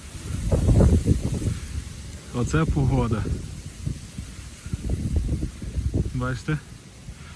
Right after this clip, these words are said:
як очерет хитає. Уявляєте, якби тут не було цього очерету, як би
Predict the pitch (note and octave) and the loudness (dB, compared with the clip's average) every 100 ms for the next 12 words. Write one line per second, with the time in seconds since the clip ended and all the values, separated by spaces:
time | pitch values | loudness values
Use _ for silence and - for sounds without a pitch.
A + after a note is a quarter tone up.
0 | - C3+ C3 C#3 D3 C#3+ C#3 C#3 C3 C#3+ | -10 -6 -4 -4 -6 -6 -6 -8 -6 -4
1 | D3 D3 - - - - C3 B2+ C#3+ E3+ | -4 -10 -14 -14 -14 -10 -6 -4 -2 -4
2 | E3+ D#3+ B2+ D3+ C3+ - - - - - | -4 -6 -6 -8 -10 -12 -16 -16 -16 -16
3 | - C3 C3 C#3 C#3 B2 - - - - | -8 -6 -4 -4 -2 -4 -6 -14 -12 -12
4 | - - - - C#3+ C#3 C3 - C#3 B2 | -12 -12 -14 -6 -4 -2 0 0 0 0
5 | A#2+ - - - - C#3 C3 B2+ | -2 -8 -8 -4 0 0 0 -2